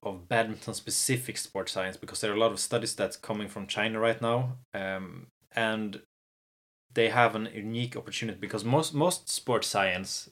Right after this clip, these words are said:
like the articles and stuff that gets published, um, they aren't done on elite athletes, because elite athletes can't risk, um, injury or risk decreased performance, uh, because of, uh,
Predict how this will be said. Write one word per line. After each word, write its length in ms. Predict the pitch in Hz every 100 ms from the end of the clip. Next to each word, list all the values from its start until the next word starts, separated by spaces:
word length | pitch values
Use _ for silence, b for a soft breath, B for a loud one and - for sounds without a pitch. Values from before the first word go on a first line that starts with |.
| -
like 220 | 95 92
the 80 | -
articles 560 | 104 101 101 101 92
and 200 | 95 87
stuff 260 | - - -
that 140 | 101
gets 160 | 95 -
published, 500 | - 107 101 - - B B B B B B B -
um, 340 | 98 92 95 - _ _
they 300 | 104 117 135
aren't 340 | 143 151 143 123
done 220 | 123 113
on 140 | 101
elite 340 | 98 101 104 104
athletes, 580 | 113 113 - - - - -
because 420 | 95 - 107 -
elite 300 | 117 120 123
athletes 440 | 117 123 123 104 -
can't 520 | - 101 98 90 - 98
risk, 480 | 101 104 - - _ - - _ 101
um, 520 | 95 90 90 95 95 _ _ _
injury 540 | 127 131 123 120 120 117
or 160 | 101
risk 440 | 98 107 - - - 98
decreased 440 | 101 - 110 -
performance, 800 | - - 117 110 110 107 - - _ _ _ _
uh, 220 | 104 92
because 380 | 90 - 110 -
of, 280 | 92 - 92
uh, 280 | 92 90